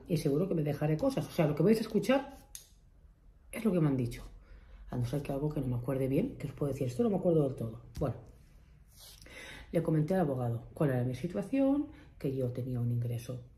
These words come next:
en Marruecos, pero quería, eh, hacer las cosas bien y también, de verdad, quería ver si realmente me valía la pena el pasar mi pago de YouTube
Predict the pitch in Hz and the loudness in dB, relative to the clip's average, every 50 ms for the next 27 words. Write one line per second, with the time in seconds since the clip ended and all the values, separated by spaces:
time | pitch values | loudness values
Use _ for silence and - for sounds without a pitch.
0 | - - 165 160 160 170 190 214 247 277 277 269 302 302 320 311 311 - - - | -6 0 2 2 4 2 2 2 2 2 2 4 4 4 4 4 0 -4 -8 -16
1 | - - - - - - - 135 131 123 123 - 135 131 139 139 139 135 131 127 | -18 -20 -20 -20 -10 -4 -2 -2 0 0 -2 -2 -2 -2 0 0 0 -2 -2 -2
2 | 120 - - - - - - - - - - 165 156 143 139 135 131 127 127 127 | -4 -6 -8 -14 -20 -20 -20 -20 -20 -14 -4 -2 0 0 0 -2 -2 -4 -4 -4
3 | 127 131 - - - 156 - - 160 143 135 123 120 - - - 160 156 208 190 | -6 -8 -10 -12 -12 -12 -4 0 0 0 0 0 -4 -4 -2 -2 0 0 0 0
4 | 190 - 233 240 247 269 269 - - - - - - - 214 208 240 277 - - | 2 2 2 2 2 0 -2 -4 -10 -14 -18 -14 -4 2 2 2 2 2 -2 -6
5 | 156 139 139 131 131 127 135 208 285 - - - 123 117 113 127 123 120 156 247 | -4 -2 0 0 0 0 0 -2 -4 -6 -6 -6 -6 -4 -4 -4 -2 0 0 0
6 | 262 - - - - 139 131 135 139 139 135 139 165 220 220 - - 160 143 147 | -2 -4 -6 -6 -4 -4 -2 -2 0 0 2 2 2 0 0 -2 -4 -2 -2 0
7 | 135 131 131 139 135 131 123 - 214 226 226 - - - - - - - 170 151 | 0 0 0 0 0 -2 0 0 0 -2 -2 -4 -12 -16 -16 -16 -8 0 2 2
8 | 143 131 123 123 120 120 120 127 127 131 143 156 151 151 208 214 226 254 302 330 | 2 2 2 2 2 2 2 0 0 0 0 0 0 2 2 2 4 4 2 0
9 | 330 - - - - - - 135 - - 131 120 - - 151 123 120 - - - | -2 -8 -14 -16 -8 -4 -4 -4 -2 -2 -4 -6 -2 -2 0 -2 -2 -4 -8 -16
10 | - - - - 160 139 131 127 - - 156 147 131 120 107 104 - - - - | -18 -18 -8 -4 -2 -2 -2 -2 0 2 2 2 2 2 -2 -4 -6 -12 -18 -16
11 | - - - 135 135 139 135 127 123 - 185 180 156 127 110 | -12 -4 -2 -2 0 0 0 -2 0 2 2 2 2 0 -2